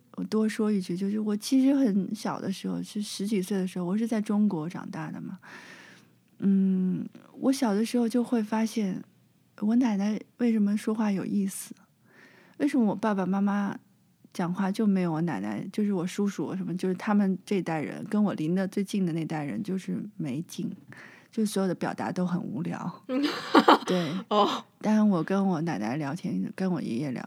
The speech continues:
Speaker 1: 天，嗯，然后我发现那是一个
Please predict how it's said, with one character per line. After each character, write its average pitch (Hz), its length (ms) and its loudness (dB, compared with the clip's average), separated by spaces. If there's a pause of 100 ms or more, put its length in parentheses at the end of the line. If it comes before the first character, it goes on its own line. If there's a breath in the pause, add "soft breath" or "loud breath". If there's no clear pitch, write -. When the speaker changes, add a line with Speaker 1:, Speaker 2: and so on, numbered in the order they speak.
Speaker 1:
天， - 420 -10 (380)
嗯， - 240 -4 (500 loud breath)
然 214 160 2
后 208 140 6
我 180 80 2
发 202 180 0
现 190 340 -2 (100)
那 214 240 2
是 208 160 -2
一 190 180 0
个 190 420 -2